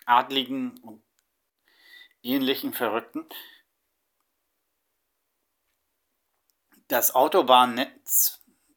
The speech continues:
im Gegensatz zu zum Beispiel, ähm, dem Deutschen Reich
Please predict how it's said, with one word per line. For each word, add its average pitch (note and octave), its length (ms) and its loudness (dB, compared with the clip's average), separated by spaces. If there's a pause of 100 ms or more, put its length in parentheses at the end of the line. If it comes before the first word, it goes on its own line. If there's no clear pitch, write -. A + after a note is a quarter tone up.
(1200)
im A2+ 160 -12
Gegensatz G#2+ 640 -6 (300)
zu F#2+ 520 -14 (1400)
zum A#2+ 200 -16
Beispiel, A2 720 -6 (880)
ähm, G2 540 -20 (320)
dem G#2 180 -10
Deutschen A#2 340 -6
Reich A#2+ 600 -4